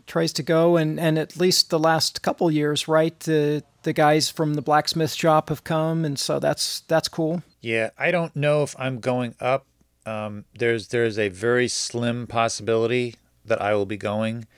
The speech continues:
Speaker 2: but that's yet to be determined. Getting back to the slip and slide, I created my signature move going down the slide this year. Everybody always does, like, these little spins and flips and poses, and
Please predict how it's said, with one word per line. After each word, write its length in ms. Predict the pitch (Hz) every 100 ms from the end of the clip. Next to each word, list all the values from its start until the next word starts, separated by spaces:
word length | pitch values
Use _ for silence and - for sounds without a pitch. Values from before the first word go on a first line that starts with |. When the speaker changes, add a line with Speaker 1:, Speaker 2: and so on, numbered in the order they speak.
| _
Speaker 2:
but 300 | - 104 98 _ _ _ _
that's 240 | - 113 -
yet 120 | 107
to 60 | 107
be 120 | 101
determined. 420 | - - 117 - -
Getting 220 | - 151
back 200 | 170 160
to 100 | -
the 80 | 147
slip 260 | 123 - 101
and 140 | 131
slide, 460 | - 110 107 110 - _ _ _
I 340 | 127 139 151 147
created 640 | - 143 139 139 135 120
my 280 | 127 120 117
signature 720 | - - 143 117 131 - 120
move 680 | 107 110 113 92 78 - - _ _ _ -
going 320 | 113 117 113
down 280 | 113 101 101
the 40 |
slide 680 | 98 - 95 92 90 73 - _ _ _
this 260 | 101 -
year. 380 | 101 98 87 80 _ _ _ _ _ _ -
Everybody 360 | 151 170 165
always 300 | 147 135 131
does, 280 | - 131 110
like, 160 | 113 113
these 180 | 107 101
little 160 | 117
spins 840 | 90 - - 160 135 127 131 123 95
and 160 | 85
flips 720 | - - 143 123 123 - -
and 180 | - -
poses, 840 | - 147 143 117 127 127 123 107
and 200 | 101 82